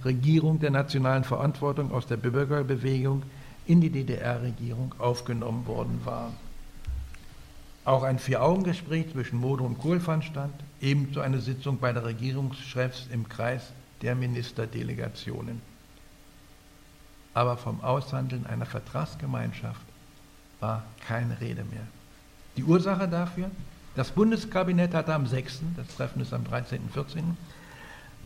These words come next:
eine Wirtschafts- und Währungsunion mit der D D R beschlossen. Ich zitiere, das heißt, die D D R muss den Übergang von der sozialistischen Planwirtschaft zur sozialen Marktwirtschaft zügig und konsequent vollziehen. Festgelegt wurde,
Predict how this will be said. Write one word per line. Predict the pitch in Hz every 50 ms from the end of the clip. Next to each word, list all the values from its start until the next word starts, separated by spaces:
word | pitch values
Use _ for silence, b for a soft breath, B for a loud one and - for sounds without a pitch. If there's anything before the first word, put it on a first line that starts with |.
| - - - - - -
eine | 156 156 160
Wirtschafts- | 139 127 - - - 185 190 175 - -
und | 180 160 139 117 127
Währungsunion | 143 156 156 156 156 151 - 156 156 147 143 143 143 143
mit | 135 135 135
der | 143 143
D | 123 143 139
D | 143
R | 143 131 123
beschlossen. | 117 123 - - - 110 110 - - - - - - - - - -
Ich | - - -
zitiere, | - 135 123 - 165 180 185 185 185
das | - 143 - -
heißt, | 143 151 175 190 190 - - B B B B B B B B B B -
die | 151 139
D | 156 156
D | 147 151
R | - 151 165 190
muss | 185 180 185 - -
den | 151 147 143 -
Übergang | 190 196 175 196 190 175 175 170 165 180 175
von | 175 - 160 156
der | 147 147 131
sozialistischen | 117 139 131 - - 135 143 165 170 170 - 151 127 - 127 117
Planwirtschaft | - 123 123 135 151 165 160 156 156 - 160 156 151 147 135 - - -
zur | 131 127 123 127 123 117 107 -
sozialen | 117 113 - - 127 123 123 120 120
Marktwirtschaft | 127 127 135 139 131 131 127 123 - - - 123 - - - - -
zügig | - 180 185 165 175 175 175 - -
und | - 147 127 113 -
konsequent | - 131 139 139 135 131 - - - 113 117 127 -
vollziehen. | - - 135 123 - - 123 117 - 110 107 - - - - - - - - - - - - - - - -
Festgelegt | - 135 156 - - - 175 165 170 165 - -
wurde, | 147 151 151 165 160